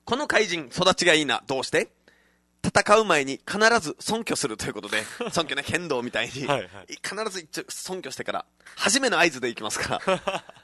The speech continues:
Speaker 2: <laughs>
Speaker 1: ねえ、いいですね。
Speaker 2: いいですね。
Speaker 1: 育ち、剣道習ってましたね、確実に。
Speaker 2: スポーツマンシップが。
Speaker 1: はい。
Speaker 2: 素晴らしい。
Speaker 1: さあ、続きましてがですね、えー、円楽さん行きたいと思います。
Speaker 2: はい。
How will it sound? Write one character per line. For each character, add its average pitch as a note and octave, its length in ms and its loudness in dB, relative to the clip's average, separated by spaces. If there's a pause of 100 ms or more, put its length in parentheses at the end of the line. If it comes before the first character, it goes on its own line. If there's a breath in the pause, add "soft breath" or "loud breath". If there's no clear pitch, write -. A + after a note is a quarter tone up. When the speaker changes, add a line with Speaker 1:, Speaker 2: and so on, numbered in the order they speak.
(180)
Speaker 2:
<laughs> - 0 -
Speaker 1:
ね B2+ 360 0
え、 C3 40 0
い D3 100 2
い - 20 0
で C#3 80 -4
す A2+ 100 -6
ね。 C3 180 0
Speaker 2:
い A#2 40 2
い - 40 2
で A2+ 40 -4
す - 140 -2
ね。 D#3+ 80 4
Speaker 1:
育 - 100 0 (560)
ち、 - 20 -10
剣 D3+ 180 -6
道 D3 120 0
習 C#3 160 2
っ C#3 60 -4
て D3 80 -4
ま C3 100 0
し B2 40 -6
た B2+ 80 -2
ね、 A#2 100 -2
確 - 300 -10
実 - 20 0
に。 C#3 60 -2
Speaker 2:
ス - 120 -12
ポ - 0 -
ー - 20 -8
ツ - 0 -
マ G#2+ 100 -6
ン G#2 60 -6
シ G2+ 180 -6
ッ - 20 -20 (100)
プ A#2 120 -14
が。 F#2 100 -10 (220)
Speaker 1:
は G#2+ 280 -2
い。 G#2 120 -8
Speaker 2:
素 G2+ 80 -8
晴 A2+ 120 -4
ら A#2+ 60 -4
し - 140 -12
い。 G2+ 220 -12 (140)
Speaker 1:
さ D#3+ 280 2
あ、 C3+ 40 0
続 C#3+ 260 -10
き - 140 -8
ま C3+ 100 -4
し B2 60 -12
て C3+ 100 -2
が A2 100 -2
で G#2+ 100 -6
す A#2 140 -12
ね、 A2+ 460 -6 (180)
え A2+ 340 -2
ー、 G3 40 4
円 A#3+ 80 0
楽 A#3+ 140 0
さ F3+ 100 -2
ん D3+ 160 -10
行 C#3 80 -20
き - 60 -12
た D#3 80 2
い C#3 60 0
と C#3+ 60 -2
思 C3 100 -4
い B2 40 -6
ま B2 120 -4
す。 - 100 -6
Speaker 2:
は F3+ 60 2
い。 A#2 200 -6